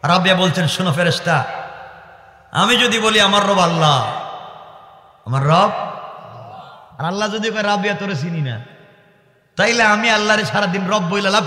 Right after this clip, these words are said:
কি?" আমি বললাম, "আল্লাহর রব, আমার রব আল্লাহ," আল্লাহ কই চিনে না। ফেরেশতারা কয়, "তাইলে কি করতাম?" ওই গিয়া রব রে জিগাও, আমি রাবিয়া রে চিনে নি। সুবহানাল্লাহ বললেন না?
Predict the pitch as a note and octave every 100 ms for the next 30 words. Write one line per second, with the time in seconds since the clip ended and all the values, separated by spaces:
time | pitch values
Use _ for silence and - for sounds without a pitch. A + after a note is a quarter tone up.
0 | - D#3 A2+ - - - - - - _
1 | _ _ _ - G#3+ A3+ C4 C4+ C4+ C4+
2 | C#4 C4+ C#4 C#4 C4+ C#4 C4+ C#4 C#4 C#4
3 | C#4+ C4 D#3 - - - - - - G#3
4 | B3 C4 A#3+ - G#3+ G3 D3 A#2 - -
5 | - - - - _ _ _ _ _ _
6 | _ _ - F#3 - G3+ F#3 F#3 G3 F#3+
7 | F#3+ - E3 C#3+ A#2+ - - - - -
8 | _ _ _ _ _ - C#3 D#3 F#3 E3
9 | F3+ E3+ G3+ E3+ E3+ E3 G3+ F3+ E3 D3
10 | C3+ D3 C#3+ B2 C3 A#2 G#2+ G2+ - -
11 | - _ _ _ _ _ _ _ _ _
12 | _ _ _ - - B2+ C#3 D3 D3+ C#3+
13 | C#3 B2+ - - -